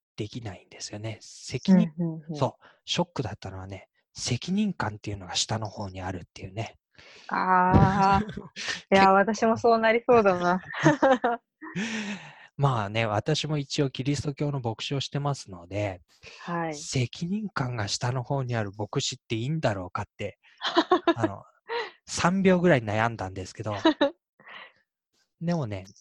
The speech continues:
Speaker 1: なんかそのコーチというふうに話してた時に、このことにそんなに気使わなくていいって分かったら、どんな気持ちがします？
Speaker 2: うん。
Speaker 1: って、あの、責任持っ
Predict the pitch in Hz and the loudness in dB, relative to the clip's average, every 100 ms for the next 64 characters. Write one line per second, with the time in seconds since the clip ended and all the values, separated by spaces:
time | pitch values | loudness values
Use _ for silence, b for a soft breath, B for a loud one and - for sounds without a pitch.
0 | _ - 160 - - 156 160 - 233 196 | _ -8 -4 -4 -4 -6 -6 -4 -4 -4
1 | - 127 120 117 117 - 120 110 - 127 | -12 -8 -4 -2 -4 -8 -14 -14 -6 -2
2 | 143 - 113 98 - 98 104 110 95 _ | -2 -4 -8 -6 -6 -6 -10 -12 -14 _
3 | _ _ _ _ _ _ - 202 277 - | _ _ _ _ _ _ -4 -2 -2 -6
4 | 311 320 269 135 113 - 170 220 233 220 | -8 -6 -4 -4 -4 -4 -4 -4 -6 -8
5 | - 185 - - 208 214 226 - - 120 | -6 -6 -6 -2 -2 -2 -4 -6 -4 -8
6 | - 165 151 _ 120 101 101 139 - - | -6 -6 -6 _ -6 -6 0 0 0 -6
7 | 101 107 95 - - 156 285 262 - 113 | -4 -4 -6 -16 -10 -8 -4 -6 -4 -8
8 | 107 110 92 101 - - 127 139 _ 135 | -6 -8 -4 -6 -6 -6 -6 -6 _ -16
9 | 127 104 104 _ _ - 165 170 202 214 | -14 -14 -16 _ _ -4 -2 -2 -2 -2
10 | 220 220 | -2 -4